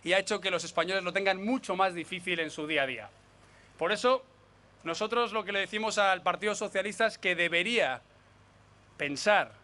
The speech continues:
y valorar su futuro. Debería plantearse qué es lo que quiere hacer una vez que ha fracasado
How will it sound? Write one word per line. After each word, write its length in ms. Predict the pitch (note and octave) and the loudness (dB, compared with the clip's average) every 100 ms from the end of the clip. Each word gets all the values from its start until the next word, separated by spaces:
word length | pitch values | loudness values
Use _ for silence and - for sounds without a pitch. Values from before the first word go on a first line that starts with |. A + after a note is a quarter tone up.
| _ _ _ _ _ | _ _ _ _ _
y 100 | E3+ | -2
valorar 500 | D#3+ D#3+ F3+ F3 D#3+ - - - | 2 2 4 2 0 -12 -20 -18
su 180 | - E3+ | -10 -8
futuro. 420 | D#3+ D3+ D#3+ G#2+ - - - - - - - | -6 -6 -6 -8 -16 -20 -20 -20 -20 -12 -4
Debería 320 | D#3 G3+ B3 | 2 4 4
plantearse 540 | B3+ A#3+ B3 A#3 A#3+ | 4 4 0 0 0
qué 80 | A3+ | 0
es 60 | A3+ | 0
lo 100 | A3+ | 0
que 80 | |
quiere 160 | G#3+ G#3 | 0 2
hacer 280 | F#3 G3 - - - - - - | 2 0 -2 -8 -20 -20 -20 -10
una 180 | G3 G3+ | -2 2
vez 160 | G#3 | 2
que 80 | - | 2
ha 60 | G3+ | 2
fracasado 680 | G3 F3+ E3+ G3+ G#3+ B3 | 2 2 2 4 4 2